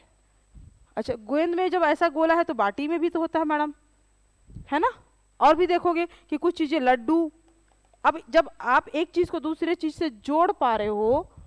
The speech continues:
समझ पा रहे हो, दिमाग को बढ़िया रखना। अभी वैन हिले भी पढ़ेंगे, सामान्य की बातें, जब सबसे पहले मैं बच्चे को ना आगमन विधि से पढ़ाने की कोशिश कर रही हूँ, तो आगमन विधि कहता है कि सबसे पहले आप उदाहरण लाइए। तो उदाहरण कैसे होना चाहिए?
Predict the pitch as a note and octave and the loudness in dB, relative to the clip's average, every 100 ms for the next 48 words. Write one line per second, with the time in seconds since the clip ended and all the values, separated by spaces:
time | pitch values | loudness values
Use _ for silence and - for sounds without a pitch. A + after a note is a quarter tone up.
0 | - - - C4 C#4 - B3+ B3+ C4+ E4 | -20 -18 -6 -2 -2 2 2 2 0 -6
1 | - _ - _ - C4+ C4+ D4+ E4 C#4 | -10 _ -20 _ -10 -2 2 2 0 0
2 | C4+ D4 D#4+ D#4 D#4 D4+ C4 C4+ C#4 D4 | 0 2 2 2 2 2 2 2 2 2
3 | D4+ D4+ D4+ D4 C#4+ C4+ G#3+ _ _ - | 0 0 0 0 0 -2 -4 _ _ -18
4 | - - - - - - - _ _ _ | -16 -16 -18 -20 -20 -20 -20 _ _ _
5 | _ _ _ - _ - - D4 D#4 F4+ | _ _ _ -20 _ -12 -2 2 2 2
6 | E4 D4 C4 C#4 D4+ D4+ - - C#4+ - | -2 -6 -4 -4 -2 -8 -8 -2 -2 -2
7 | E4 F#4 D#4 D4+ D#4 C4+ - D#4+ C#4+ B3+ | -6 -4 -2 -2 -2 -4 -4 -4 -2 -2
8 | C4+ _ _ _ - A3+ B3+ D4 D#4+ C#4+ | -4 _ _ _ 0 2 2 0 -2 -2
9 | D#4 B3+ C#4+ C#4 C4+ D4 C#4+ B3 A3+ F#3+ | -2 0 0 2 0 -2 -4 -4 -6 -10
10 | F#3+ F3 E3 - _ - - B3 C4 D4+ | -8 -10 -14 -20 _ -2 2 4 4 2
11 | F4+ E4 E4+ E4 D4+ E4 D#4 F4+ D4+ - | 0 2 0 0 0 0 -2 -2 -4 -4
12 | C#4 C#4 C#4+ C4 G#3+ A3+ G#3+ F#3+ F3+ F3+ | -2 -2 -2 -4 -4 -2 -2 -4 -6 -12
13 | _ - C#4 C#4 B3+ C#4+ C#4+ A#3+ D4 C#4 | _ -12 -4 2 2 2 0 -4 -2 -2
14 | C4+ C4+ C4 | -2 -2 -4